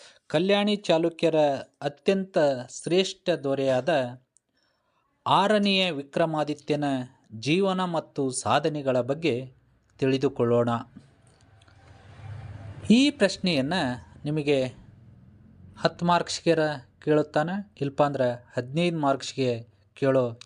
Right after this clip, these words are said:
ಚಾನ್ಸ್ ಇರುತ್ತದೆ. "ಆರನೇ ವಿಕ್ರಮಾದಿತ್ಯನ ಜೀವನ ಮತ್ತು ಸೈನಿಕ ಸಾಧನೆಗಳನ್ನ ವಿವರಿಸಿ" ಎಂದು ಪ್ರಶ್ನೆಯನ್ನ ಕೇಳಿದಾಗ ಮೊದಲು ನೀವು ಪೀಠಿಕೆಯಿಂದ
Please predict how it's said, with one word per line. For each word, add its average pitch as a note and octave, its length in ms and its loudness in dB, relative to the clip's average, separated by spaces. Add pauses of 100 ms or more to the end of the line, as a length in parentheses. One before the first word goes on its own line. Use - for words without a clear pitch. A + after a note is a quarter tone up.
ಚಾನ್ಸ್ B2+ 420 -4 (160)
ಇರುತ್ತದೆ. A#2 760 -4 (1500)
"ಆರನೇ B3 680 4
ವಿಕ್ರಮಾದಿತ್ಯನ G#3 920 0
ಜೀವನ F#3+ 460 -2
ಮತ್ತು F3+ 380 -4
ಸೈನಿಕ F3 680 -4
ಸಾಧನೆಗಳನ್ನ D3+ 840 0 (280)
ವಿವರಿಸಿ" D3+ 680 0
ಎಂದು B2+ 640 -6 (420)
ಪ್ರಶ್ನೆಯನ್ನ C3 600 -6
ಕೇಳಿದಾಗ C#3+ 600 -2 (800)
ಮೊದಲು F3+ 340 0
ನೀವು D3 240 -8
ಪೀಠಿಕೆಯಿಂದ D3 800 -4